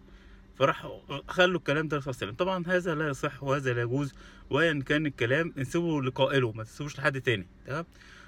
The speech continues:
واكتر واحد اتنسب له، آه، كلام كتير سيدنا علي بن ابي طالب، نسب ليه احاديث كتيره جدا لم يقولها، بس على اساس الناس بتحبه كتير فنسبوا له كلام، آه، آه، كتير. طيب،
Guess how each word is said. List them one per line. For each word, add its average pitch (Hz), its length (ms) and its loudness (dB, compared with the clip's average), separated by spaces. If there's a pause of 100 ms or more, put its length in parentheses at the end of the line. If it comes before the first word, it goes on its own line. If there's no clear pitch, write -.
(160)
واكتر 170 480 2
واحد 170 380 2
اتنسب 131 440 2
له، 160 460 0
آه، 120 260 -6
كلام 139 220 0
كتير 180 280 0
سيدنا 135 260 0
علي 131 120 0
بن 127 100 -4
ابي 120 120 -4
طالب، 147 320 0
نسب 139 280 -6
ليه 135 180 -2
احاديث 127 240 -6
كتيره 131 240 -4
جدا 123 280 -2
لم 120 280 -2
يقولها، 139 360 0 (420)
بس 135 160 2
على 156 60 0
اساس 156 240 -8
الناس 151 320 0
بتحبه 131 420 -6
كتير 143 280 -2 (100)
فنسبوا 120 440 0
له 120 140 -4
كلام، 107 500 -4
آه، 92 140 -10 (560)
آه، 101 140 -2
كتير. - 320 -10 (220)
طيب، 104 160 -4